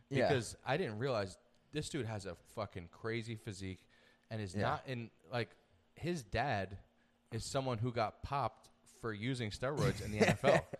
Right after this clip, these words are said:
Speaker 2: That's kinda, you
Speaker 1: That's
Speaker 2: know,
Speaker 1: a red flag.
Speaker 2: that's a little bit of a red flag.
Speaker 1: Yeah.
Speaker 2: And you're, so you're telling me your,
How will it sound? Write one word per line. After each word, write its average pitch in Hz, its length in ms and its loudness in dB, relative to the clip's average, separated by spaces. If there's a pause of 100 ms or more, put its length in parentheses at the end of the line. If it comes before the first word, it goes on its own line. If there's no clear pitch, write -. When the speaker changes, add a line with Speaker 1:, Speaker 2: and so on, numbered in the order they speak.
(400)
Speaker 2:
That's - 220 0
kinda, 156 520 0
you - 60 -10
Speaker 1:
That's 117 220 8
Speaker 2:
know, 226 100 8
Speaker 1:
a 202 60 10
red 147 220 10
flag. 110 340 4 (100)
Speaker 2:
that's 170 180 -2
a 185 40 -2
little 175 160 -2
bit 160 120 -4
of 151 60 -4
a 151 40 -2
red 143 200 0
flag. 135 200 2
Speaker 1:
Yeah. 92 180 6 (340)
Speaker 2:
And 131 220 -4
you're, 135 280 -2
so - 140 -8
you're 131 100 0
telling 139 300 -2
me 120 240 -6
your, 104 140 -4